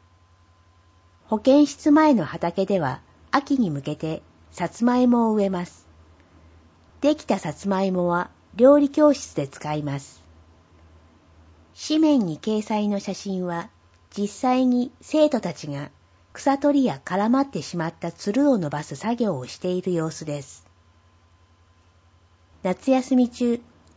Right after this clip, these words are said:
補習や部活動が毎日のようにある中、活動していました。一宮特別支援学校との交流。コロナが流行する前は、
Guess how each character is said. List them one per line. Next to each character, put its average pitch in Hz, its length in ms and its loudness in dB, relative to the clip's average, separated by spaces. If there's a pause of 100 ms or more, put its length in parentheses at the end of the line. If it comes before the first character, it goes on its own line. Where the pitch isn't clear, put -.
補 202 120 0
習 269 300 2
や 269 120 4
部 254 140 -2
活 277 280 -2
動 170 200 2
が 151 120 -6
毎 254 260 2
日 240 260 0
の 151 120 -2
よ 151 200 -6
う - 20 -10
に 147 160 -8
あ 202 80 0
る 202 100 -2
中、 143 400 -6
活 170 280 -10
動 190 180 2
し - 60 -10
て 180 120 -2
い 170 100 -2
ま 156 120 -4
し - 80 -14
た。 127 120 -14 (2750)
一 233 240 -2
宮 269 500 4
特 208 240 -2
別 254 260 2
支 254 200 -2
援 262 180 4
学 262 220 2
校 165 200 -2
と 135 120 -6
の 131 160 -6
交 151 260 -4
流。 139 300 -6 (1700)
コ 311 120 2
ロ 302 140 8
ナ 247 120 4
が 147 140 -4
流 202 220 0
行 214 220 -2
す 226 140 -4
る 220 120 0
前 220 260 0
は、 135 220 -4